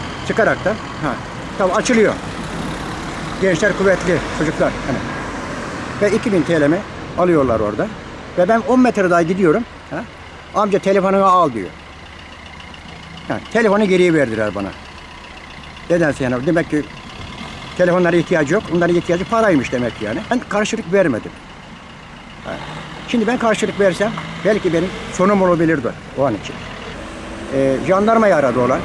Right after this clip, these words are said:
Dedi, "Şey alın gelin." dedi. Ee, darp raporu. Hastaneye gittik, darp yok. Hani. Onlar zaten amacına ulaştı. Hı.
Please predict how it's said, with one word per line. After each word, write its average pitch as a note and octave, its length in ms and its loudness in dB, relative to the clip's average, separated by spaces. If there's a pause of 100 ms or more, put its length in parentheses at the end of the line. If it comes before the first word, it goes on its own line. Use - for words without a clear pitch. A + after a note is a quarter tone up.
(2250)
Dedi, G#3+ 240 4 (640)
"Şey - 180 0
alın E3 200 4
gelin." B2+ 260 2
dedi. G#2 180 -2 (240)
Ee, - 340 -8
darp D#3+ 220 0
raporu. A2+ 260 -2 (200)
Hastaneye F#3 380 2
gittik, B2+ 300 -8
darp D3+ 280 -2
yok. B2 120 0 (300)
Hani. A#2 120 -6 (680)
Onlar F3 160 2
zaten D3+ 200 0
amacına D3+ 380 4
ulaştı. A2 340 -2
Hı. E3 220 -12